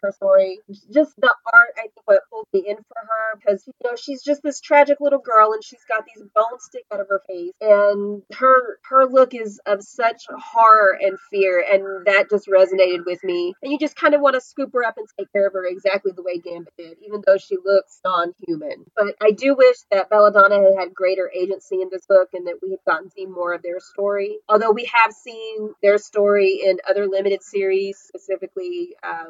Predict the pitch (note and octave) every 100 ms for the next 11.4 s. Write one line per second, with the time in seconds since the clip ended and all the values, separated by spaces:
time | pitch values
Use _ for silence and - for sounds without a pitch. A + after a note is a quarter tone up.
0 | E3+ F#3 F#3 F#3+ F#3+ G3+ F#3+ F#3+ - G#3
1 | F#3+ F#3+ F#3+ F#3+ F#3+ - F#3+ F#3+ F#3+ F#3+
2 | - G3+ F#3+ F3+ F3 F3 F3 F3+ E3+ F3
3 | - E3+ D#3 D3+ - _ G#3+ G#3 F#3+ F3
4 | F3 - - G3+ F#3+ F#3 F#3+ F3 F#3 F#3
5 | - G3+ G3 F3+ F3+ F3+ F#3 F3+ F3+ F3+
6 | F3+ F3 F3+ E3+ E3+ F#3+ G3 - F#3+ F#3+
7 | F#3 _ F#3+ F#3+ F#3+ F3+ F3 F3 F#3 -
8 | F#3 F3+ F3+ F3+ F3 E3+ E3 F3 E3+ E3+
9 | F3+ F3 E3+ F3 E3+ F3 E3+ E3 - A3+
10 | - G#3+ A#3 A3 - A3 G#3+ G3 G3 F#3+
11 | F3 F#3+ - F#3